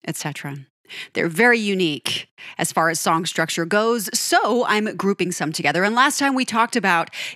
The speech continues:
In the Space Capsule, the love theme, and Ming's theme in the Court of Ming the Merciless. And in the story, Flash and Dale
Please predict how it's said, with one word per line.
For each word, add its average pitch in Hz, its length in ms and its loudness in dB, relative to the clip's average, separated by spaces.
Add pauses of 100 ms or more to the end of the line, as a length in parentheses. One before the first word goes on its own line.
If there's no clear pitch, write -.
In 226 220 4
the 196 100 2
Space 165 420 -4
Capsule, 226 540 -2 (160)
the 190 120 0
love 165 280 -2
theme, 196 460 -2 (120)
and 226 360 2
Ming's 320 540 2
theme 196 440 2 (340)
in 220 100 4
the 220 80 4
Court 220 380 0
of 180 160 0
Ming 208 480 0
the 175 120 0
Merciless. 165 920 -6 (1160)
And 180 140 0
in 190 160 0
the 196 80 -2
story, - 800 -2 (760)
Flash 226 600 2
and 214 220 0
Dale 208 580 -2